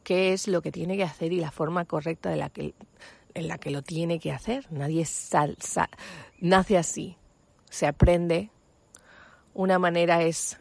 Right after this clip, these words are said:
estudiando, la otra manera, que es la que yo, es mi favorita, es la de ensayo-error.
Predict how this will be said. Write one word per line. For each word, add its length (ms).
estudiando, 1040
la 160
otra 200
manera, 500
que 160
es 100
la 100
que 200
yo, 280
es 160
mi 120
favorita, 800
es 260
la 140
de 160
ensayo-error. 1800